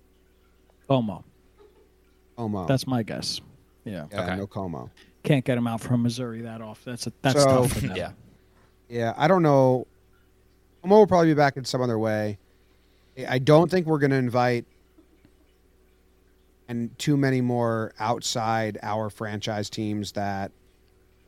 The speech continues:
Speaker 2: I'm very conflicted on this 'cause I like inviting the Worm Burners and, like, having the challenge of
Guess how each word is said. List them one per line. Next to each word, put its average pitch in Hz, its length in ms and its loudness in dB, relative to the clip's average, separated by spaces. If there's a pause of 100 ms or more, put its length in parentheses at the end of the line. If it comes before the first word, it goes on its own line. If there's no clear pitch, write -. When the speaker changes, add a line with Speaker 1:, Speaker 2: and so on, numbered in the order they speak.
(160)
Speaker 2:
I'm 156 120 4
very 185 220 10
conflicted 135 520 0
on 107 140 -2
this - 320 -8 (220)
'cause 135 240 0
I 151 240 8
like 135 500 4
inviting 113 380 0
the 107 80 -2
Worm 113 260 -2
Burners 104 480 -10
and, 107 260 -6
like, 104 220 -6 (160)
having 120 320 -2
the 113 80 -2
challenge 117 540 -2
of 104 120 -8